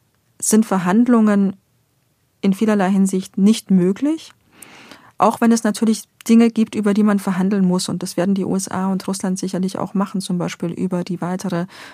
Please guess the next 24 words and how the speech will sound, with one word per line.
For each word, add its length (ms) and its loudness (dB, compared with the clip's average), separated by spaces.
Frage 380 -2
von 320 -2
Nuklearstreitkräften, 1120 -4
Begrenzungen 680 -4
und 160 -6
so 140 -8
weiter. 380 -8
Aber 220 2
nicht 220 4
im 140 2
Sinne 340 4
einer 200 -2
großen 420 -2
Friedenslösung, 880 -2
sondern 440 -2
dazu 420 -2
wird 160 -4
die 60 -2
russische 400 -4
Führung 480 -4
wohl 180 -2
erst 240 -6
bereit 360 -2
sein, 280 0